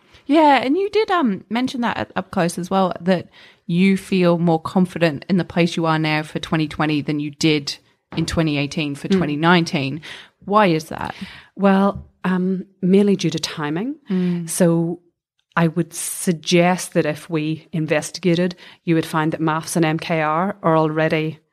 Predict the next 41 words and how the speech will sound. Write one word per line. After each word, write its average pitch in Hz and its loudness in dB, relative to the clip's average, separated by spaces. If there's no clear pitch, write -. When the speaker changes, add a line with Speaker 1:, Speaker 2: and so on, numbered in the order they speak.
Speaker 2:
at 175 0
least 170 2
casting, 190 -2
at 170 -6
the 165 0
very 160 0
least 208 -4
casting. 254 0
And 165 4
this 185 2
time 160 0
last 165 -2
year, 151 -2
we 160 0
were 160 0
still 156 0
making 160 0
our 156 0
final 156 -2
decisions 165 -2
about 190 -2
what 190 -4
to 196 -6
do 202 0
in 208 2
Q 233 -4
one. 285 -2
Whereas 160 2
this 170 0
year, 160 4
we 156 0
have 160 -4
already 156 -2
decided 190 2
what 156 -4
we're 143 -10
gonna 151 -6
do 147 -6
in 147 -6
Q 151 -6
one. 180 -2